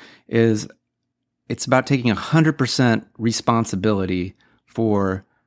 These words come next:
our experience and recognizing whoever, whatever happens in our life. We're talking about adults here. Children, it's a little different thing. So talking about adults, that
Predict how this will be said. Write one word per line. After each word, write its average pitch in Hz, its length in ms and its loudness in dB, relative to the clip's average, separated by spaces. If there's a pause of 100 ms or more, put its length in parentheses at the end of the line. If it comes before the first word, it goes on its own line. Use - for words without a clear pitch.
(160)
our 110 160 4
experience 95 800 -2 (260)
and 107 200 0
recognizing 104 920 0 (420)
whoever, 104 720 2
whatever 107 840 2
happens 127 420 0
in 101 60 0
our 98 120 0
life. 95 520 -2 (140)
We're 135 120 -2
talking 147 320 2
about 143 180 4
adults 110 360 2
here. 107 480 -2
Children, 127 340 0
it's 120 140 -4
a 117 40 2
little 120 120 2
different 123 280 -2
thing. 107 140 0
So - 100 -8
talking 123 240 2
about 139 160 4
adults, 120 420 2 (220)
that 110 320 2